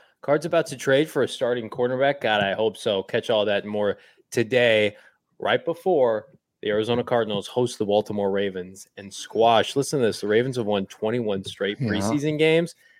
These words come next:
Speaker 1: That means my DraftKings pick of the week
Speaker 2: No
Speaker 1: is
Speaker 2: way.
Speaker 1: C-,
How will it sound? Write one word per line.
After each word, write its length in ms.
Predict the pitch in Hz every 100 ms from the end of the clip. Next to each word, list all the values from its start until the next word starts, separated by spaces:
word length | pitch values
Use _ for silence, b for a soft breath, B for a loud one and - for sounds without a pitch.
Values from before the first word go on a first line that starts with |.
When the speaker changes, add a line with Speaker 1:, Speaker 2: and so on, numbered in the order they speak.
| b b
Speaker 1:
That 140 | 131
means 220 | 123 120 113
my 160 | 107
DraftKings 720 | 107 107 117 - 120 104 95 -
pick 180 | 139 -
of 120 | 101
the 100 | 95
week 440 | 92 123 143 120 123
Speaker 2:
No 300 | 117 98 92
Speaker 1:
is 60 |
Speaker 2:
way. 260 | 98 98
Speaker 1:
C-, 60 | 98